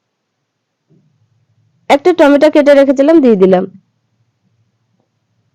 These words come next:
ভালো করে মশলাটা কষতে থাকবো।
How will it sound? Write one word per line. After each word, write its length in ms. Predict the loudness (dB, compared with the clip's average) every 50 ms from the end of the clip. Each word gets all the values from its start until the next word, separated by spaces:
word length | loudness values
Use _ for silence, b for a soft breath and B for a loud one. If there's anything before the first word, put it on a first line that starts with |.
| _ _ _ _ _ _ _ _ _ _ _ _ _ _ -4
ভালো 220 | -2 0 0 2 2 2
করে 120 | 2 2 2 2
মশলাটা 440 | 0 0 -2 0 0 0 0 -2 -2 -2
কষতে 300 | -2 -2 -2 -2 -4 -6 -4 -2
থাকবো। 300 | -2 -2 -2 -4 -6 -8